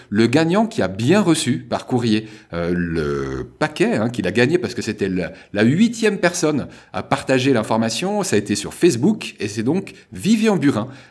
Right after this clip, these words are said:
qui a remporté son cubi de deux litres d'eau de boulot Saucève. Donc bravo à toi Vivian et puis à ta bonne santé.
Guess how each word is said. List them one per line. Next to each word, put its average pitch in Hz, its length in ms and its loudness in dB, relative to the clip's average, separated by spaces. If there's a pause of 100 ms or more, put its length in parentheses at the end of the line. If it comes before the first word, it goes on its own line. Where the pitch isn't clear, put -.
qui 139 60 0
a 120 60 2
remporté 135 440 2
son 92 240 -6
cubi 160 520 -2
de 101 120 -2
deux 95 200 2
litres 120 460 -2
d'eau 131 220 0
de 120 120 0
boulot 160 480 -2
Saucève. 135 580 2 (300)
Donc 90 200 -8
bravo 180 300 4
à 170 60 4
toi 143 160 0
Vivian 123 480 2
et 95 100 0
puis 110 220 -2
à 92 60 -2
ta 87 120 -4
bonne 151 240 2
santé. 143 400 0